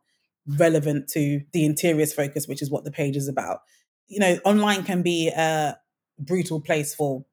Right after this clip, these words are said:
you know, a lot of people, a lot of accounts. So ultimately, it's just, I guess for them, I'm speaking on their behalf, I don't know, but it could be them protecting their peace in terms of, you know, you don't wanna show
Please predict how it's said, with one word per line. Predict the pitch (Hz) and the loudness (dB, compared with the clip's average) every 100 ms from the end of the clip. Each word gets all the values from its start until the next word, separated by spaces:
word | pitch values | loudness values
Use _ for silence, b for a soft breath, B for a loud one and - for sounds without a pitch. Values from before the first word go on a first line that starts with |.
| _ - | _ -4
you | |
know, | 156 147 | 0 2
a | |
lot | 151 | 0
of | - | -2
people, | 143 147 | -4 0
a | |
lot | 139 | -2
of | 147 | -2
accounts. | 170 139 - - | 0 0 -2 2
So | 175 165 - | 4 4 2
ultimately, | 196 190 175 135 156 143 | -2 0 -4 -2 -2 -2
it's | 156 - | -4 -4
just, | 160 - _ - | -6 -8 _ -6
I | 156 | -6
guess | 147 165 - - - - | -2 -2 -2 -12 -16 -4
for | 196 | 4
them, | 196 180 160 151 - | 6 6 2 -4 -6
I'm | 165 151 | -4 -4
speaking | 175 156 | -4 -2
on | 147 | -2
their | 143 | -2
behalf, | 139 143 139 | -2 -2 -2
I | |
don't | 139 151 | -4 0
know, | 151 | 0
but | 151 147 B B B B | 0 -2 B B B B
it | 170 | 2
could | 196 | 2
be | 170 | 4
them | 170 165 | 6 4
protecting | - 147 180 - 160 | 4 0 0 2 2
their | 151 | 2
peace | 151 156 147 | 2 -4 -4
in | 139 | -4
terms | 151 151 147 | 0 0 2
of, | 151 147 | 0 0
you | 156 | -2
know, | 135 | -2
you | 151 | 0
don't | 165 151 | 0 0
wanna | 160 | -2
show | 147 151 143 | -2 0 0